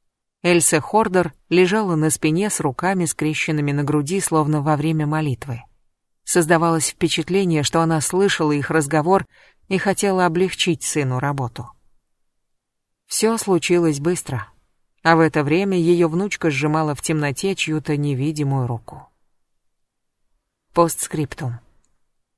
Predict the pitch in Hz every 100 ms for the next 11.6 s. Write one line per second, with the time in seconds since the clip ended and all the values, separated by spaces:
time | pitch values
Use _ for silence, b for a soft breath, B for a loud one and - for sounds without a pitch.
0 | _ _ - 190 196 180 185 170 190 180
1 | 147 147 170 175 151 - 170 170 147 180
2 | 170 180 147 143 139 147 160 165 175 170
3 | 180 170 170 143 147 143 147 143 - 156
4 | 156 127 131 - _ _ _ _ _ 190
5 | 190 190 180 180 185 180 180 165 185 180
6 | 156 151 147 165 160 165 160 180 147 -
7 | _ _ _ _ - 202 202 185 180 170
8 | 170 165 151 160 185 170 160 - 165 190
9 | 196 160 180 165 156 - 175 175 - 165
10 | 175 196 165 190 185 185 175 190 185 180
11 | 196 165 147 160 151 127